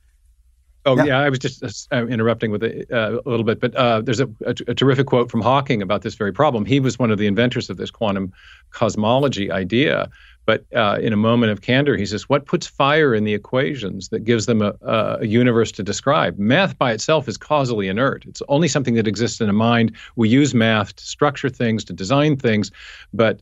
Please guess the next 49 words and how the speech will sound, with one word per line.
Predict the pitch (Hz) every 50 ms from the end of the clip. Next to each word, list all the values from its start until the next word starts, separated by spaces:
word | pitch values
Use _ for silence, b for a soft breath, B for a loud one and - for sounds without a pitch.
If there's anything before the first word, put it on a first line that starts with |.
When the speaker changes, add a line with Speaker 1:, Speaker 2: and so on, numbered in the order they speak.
| _
Speaker 1:
um, | - 117 107 101 104 107 107 104 104 - _ _ _ _
the, | - 110 120 123
the | 131 120 123 117
whole | - 143 143
attempt, | 143 - - 131 131 127
it's, | 143 110 120
it's, | 131 135 -
it's | 156 143 135 135 -
really | 131 160 190 185 139
an | 113
ironic | 117 123 131 123 117 131 135 131 120 107 -
story | - - - 147 165 156 127 107
because | 95 110 104 - 110 104 - B B B B B B B -
the, | - 117 131 120 - -
the | 135 113 107 107 104 104 104 104 - - -
evidence | 135 156 185 185 170 143 139
we | - 143
have | 104 123 131 131 -
for | - 110
the | 101
beginning | 113 101 110 113 131 131 120
of | 113
the | 95 104
universe | 120 127 131 123 101 107 104 -
seems | - - 139 143 147 135
to | - -
imply | 123 110 - - 120 110 107 104 104 101 98 B B B B B B B B - -
a | 120
cause | 107 - - - - 147 147 147 143 127 -
that | - 113
transcends | - - - 120 113 110 - - 135 127 123 101
matter, | 120 120 120 117 113
space, | 107 - - 107 98 -
time, | - 113 110 107
and | 104 107
energy. | 110 107 98 - 90
Before | 92 95 - - 147 147
the | 151 151
beginning | 143 135 139 127 123
of | 120 113
matter, | 117 117 113 113 113 110
there | 101 107
is | - 143 139 123
no | 120 131 120
matter | 120 120 117 117 113 107
to | - - 110
do | 101 104
the | 92 -
causing. | - - 123 127 131 127 101 98 87 -